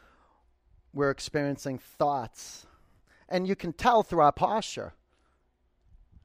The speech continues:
You just look at somebody who's depressed, who's experiencing depressed thoughts. Their shoulders are dropped on their chest, their head's down.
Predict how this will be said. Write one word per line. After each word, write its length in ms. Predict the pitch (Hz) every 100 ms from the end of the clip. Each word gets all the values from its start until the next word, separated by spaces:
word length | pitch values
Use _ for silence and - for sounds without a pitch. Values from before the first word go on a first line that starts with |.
| _
You 100 | 185
just 200 | 170 196
look 180 | 180 -
at 80 | -
somebody 300 | 165 156 151
who's 80 | 131
depressed, 500 | 156 - 170 143 -
who's 220 | 131 123
experiencing 500 | - - 135 131 135
depressed 380 | - 139 127 -
thoughts. 240 | 143 -
Their 100 | 110
shoulders 380 | - 127 123 123
are 40 |
dropped 320 | 120 131 127 131
on 100 | 127
their 100 | 120
chest, 300 | - 131 -
their 100 | 107
head's 300 | 131 127 110
down. 460 | 131 131 131 135